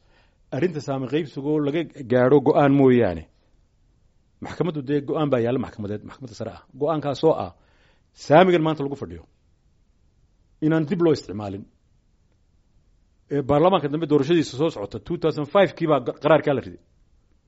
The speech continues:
Oo ahaa in lagu saleeyo tiro koob. Marka maanta, xaqba uma lihin inaynu dee saamigan isticmaalno. Ilaa maxkamaddu dib isaga noqoto, oo ilan go'aan maxkamad-, maxkamadda sare ayaa yaalla.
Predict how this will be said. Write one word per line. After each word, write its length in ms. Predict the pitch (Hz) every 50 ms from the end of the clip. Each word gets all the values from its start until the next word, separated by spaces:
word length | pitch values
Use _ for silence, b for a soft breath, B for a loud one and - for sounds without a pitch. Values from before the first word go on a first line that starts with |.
| _ _ _ _ _ _ -
Oo 100 | 156 165 - 143
ahaa 300 | 110 117 127 135 139 - - _ _ _ _ _ _ _ _ _ _ -
in 120 | 185 196
lagu 200 | 180 175 180 196
saleeyo 500 | 180 - 135 123 120 123 127 135 139 143 143 - - _ _ _ _ _ _ _ -
tiro 200 | - 127 127 123
koob. 280 | - - - 143 127 - - _ _
Marka 280 | _ 147 160 156 170 160 151
maanta, 360 | 160 165 185 190 - - 101 95 - _ _ _ _ _ _ _ _ _ _ _ _ _ _ _ _ _ _ _ _
xaqba 340 | - - 190 196 185 175 185
uma 240 | 180 165 160 175 185
lihin 200 | 165 151 156 170
inaynu 260 | 165 160 147 135 131
dee 160 | 127 147 143
saamigan 320 | 131 - 151 147 147 147 143
isticmaalno. 460 | - - 98 101 107 101 101 98 101 -
Ilaa 340 | 165 170 175 180 180 180 175
maxkamaddu 600 | 170 160 131 - - - 151 156 180 180 143 143 104 - - _ _ _ _ _ _ _ -
dib 120 | 151 165
isaga 220 | 139 127 131 127 131
noqoto, 320 | 131 - 202 196 - 131
oo 160 | 120 117 107 98
ilan 240 | 92 104 113 117 110
go'aan 220 | 131 156 156 143 127
maxkamad-, 380 | - - - 127 135 139 139 _ _ _
maxkamadda 340 | - - - 160 180 156
sare 180 | 139 - 143 139
ayaa 100 | 110 95
yaalla. 200 | 95 92 90 87